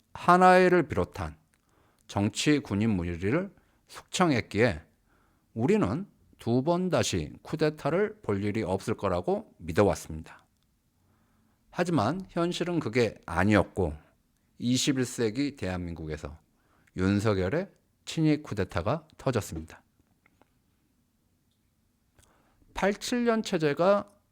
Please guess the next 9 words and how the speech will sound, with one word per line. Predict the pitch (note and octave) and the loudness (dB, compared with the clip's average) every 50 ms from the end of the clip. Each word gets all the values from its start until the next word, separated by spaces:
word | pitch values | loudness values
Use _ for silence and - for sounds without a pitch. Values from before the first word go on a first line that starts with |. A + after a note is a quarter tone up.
| _ _ _ | _ _ _
실패한 | - - - C#3 C3 - - - C#3+ C#3 B2+ A#2 F2 D#2+ | -10 -6 -4 -4 -6 -6 -2 0 2 2 2 2 0 0
원인은 | E2+ D#2+ D#2 D#2+ F2 G2 F2+ C#2+ C#2 - - _ _ _ _ _ _ _ _ _ _ _ _ _ _ _ | 0 0 0 0 0 -2 -2 -4 -8 -12 -18 _ _ _ _ _ _ _ _ _ _ _ _ _ _ _
정치 | - - A2 B2 B2+ - - A3+ | -2 0 2 2 2 2 2 4
민주화는 | G#3+ F3+ C3 A#2+ C3+ D3 D#3+ F#3+ G3 B2+ | 4 4 4 4 4 4 4 4 4 2
이루어지만 | G2 F#2 G#2 G2+ F#2+ - - G#2 A#2 A#2 E2 C#2+ - - _ _ _ _ _ _ _ - | 2 4 2 2 0 0 -2 -2 0 0 -2 -4 -10 -14 _ _ _ _ _ _ _ -20
경제 | - - G2+ F#2+ G2 G2+ - D#3+ F3+ F3 | -6 -2 0 2 2 2 2 2 4 4
민주화가 | D3 G2+ F#2 F#2 F2 G2 F#2+ F2+ F#2 C3+ D#3 F#3+ - - | 4 2 2 2 2 0 0 0 0 0 -2 -2 -6 -10
실현되지 | - - - - D3+ D3+ D#3 D#3 D#3+ D#3 G2 | -12 -10 -4 -2 -2 0 0 0 -2 -2 -2
않았고 | E2+ D#2+ D#2+ F#2+ - - - D#2+ D2 | 0 0 0 0 0 -2 -6 -8 -8